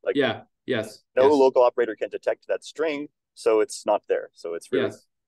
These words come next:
Speaker 2: yes, yes. Indeed, we, we actually, we, we, we called it quasi-genuine operators because the, the,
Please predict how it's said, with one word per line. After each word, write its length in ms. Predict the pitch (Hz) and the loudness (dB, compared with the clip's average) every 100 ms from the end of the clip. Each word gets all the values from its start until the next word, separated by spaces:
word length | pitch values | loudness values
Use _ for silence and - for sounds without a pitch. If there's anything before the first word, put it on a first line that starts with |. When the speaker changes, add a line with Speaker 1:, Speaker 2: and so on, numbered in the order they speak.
| _ | _
Speaker 2:
yes, 360 | 120 98 - _ _ _ _ _ _ - | -10 -10 -14 _ _ _ _ _ _ -12
yes. 200 | 110 - | -12 -10
Indeed, 300 | 147 165 156 | -4 -2 0
we, 120 | 143 | -2
we 260 | 143 143 - - | -2 -4 -8 -16
actually, 300 | 170 196 165 | -10 -6 -4
we, 540 | 139 127 123 113 131 - - | -4 -6 -6 -8 -12 -16 -16
we, 180 | 120 127 | -14 -12
we 100 | 127 | -6
called 220 | 147 143 | -4 -4
it 140 | 120 | -8
quasi-genuine 720 | - 127 120 113 117 113 110 107 | -6 -4 -4 -8 -8 -10 -10 -12
operators 640 | 98 95 92 95 95 - _ _ _ _ _ _ _ _ _ _ | -14 -16 -16 -18 -20 -20 _ _ _ _ _ _ _ _ _ _
because 220 | 120 117 | -12 -8
the, 540 | 127 127 120 117 117 | -4 -4 -4 -4 -6
the, 80 | 113 | -8